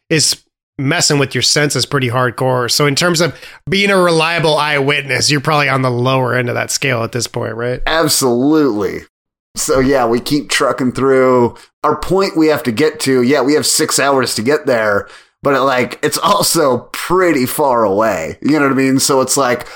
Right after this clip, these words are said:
Speaker 2: all that time we wasted hanging out in that bush, letting everything kinda calm down,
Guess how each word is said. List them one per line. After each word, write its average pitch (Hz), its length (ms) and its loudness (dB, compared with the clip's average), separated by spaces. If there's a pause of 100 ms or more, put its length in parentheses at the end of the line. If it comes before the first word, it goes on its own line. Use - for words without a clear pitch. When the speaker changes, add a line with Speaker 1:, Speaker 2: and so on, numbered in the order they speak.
Speaker 2:
all 156 140 2
that 151 220 -2
time 131 440 2
we 120 120 4
wasted 131 680 0 (320)
hanging 135 400 0
out 131 220 0
in 131 80 2
that 92 240 -4
bush, 117 400 0
letting 117 360 0
everything 127 460 0
kinda 113 240 -2
calm 117 400 2
down, 113 460 2